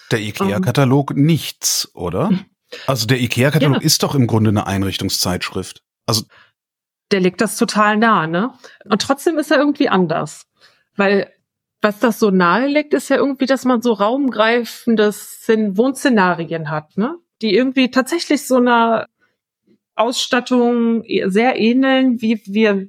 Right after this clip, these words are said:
Speaker 2: sie in einer Schöner Wohnen sehen, ne?
Speaker 1: Mhm.
Speaker 2: Also, weiß ich nicht, man hat da
Speaker 1: Nur in
Speaker 2: irgendwie so eine
Speaker 1: billiger, ja.
Speaker 2: Teppichinsel. <laughs> Nur, ja, wirklich.
Speaker 1: Ich meine, wenn
Speaker 2: Das
Speaker 1: ich Schöner Wohnen lese, denke ich mir, „Oh, geil, da kann ich mir eh nicht leisten.“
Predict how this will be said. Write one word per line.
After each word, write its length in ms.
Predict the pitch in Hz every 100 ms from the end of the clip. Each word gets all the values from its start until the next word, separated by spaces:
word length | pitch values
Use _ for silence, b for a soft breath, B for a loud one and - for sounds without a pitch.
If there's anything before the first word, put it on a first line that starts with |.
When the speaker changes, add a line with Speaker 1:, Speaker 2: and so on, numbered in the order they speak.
| _
Speaker 2:
sie 160 | 208
in 100 | 208
einer 80 | 202
Schöner 440 | 202 240 202 202 196
Wohnen 360 | 202 185 175
sehen, 440 | 151 147 151 151 165
ne? 180 | 208
Speaker 1:
Mhm. 140 | 262 139
Speaker 2:
Also, 240 | 113 190
weiß 180 | 220 226
ich 160 | 190 190
nicht, 260 | 185 -
man 140 | 196 202
hat 160 | 214
da 60 | 214
Speaker 1:
Nur 100 | 156
in 80 | 147
Speaker 2:
irgendwie 120 | 151
so 40 |
eine 100 | 143
Speaker 1:
billiger, 140 | 143 285
ja. 280 | - 247
Speaker 2:
Teppichinsel. 520 | - 247 233 226 226 226 B
<laughs> 80 |
Nur, 140 | - 226 262
ja, 180 | 254 254
wirklich. 260 | 285 - 202
Speaker 1:
Ich 80 | 151
meine, 120 | 156
wenn 60 | 160
Speaker 2:
Das 80 |
Speaker 1:
ich 60 | 175
Schöner 260 | 185 165 151
Wohnen 220 | 165 185
lese, 260 | 175 190
denke 160 | 170 170
ich 100 | 147
mir, 80 | 110
„Oh, 220 | 113 107
geil, 220 | 107 110
da 140 | 101 110
kann 120 | 139
ich 80 | 131
mir 100 | 135
eh 40 |
nicht 140 | 135 107
leisten.“ 360 | 98 98 147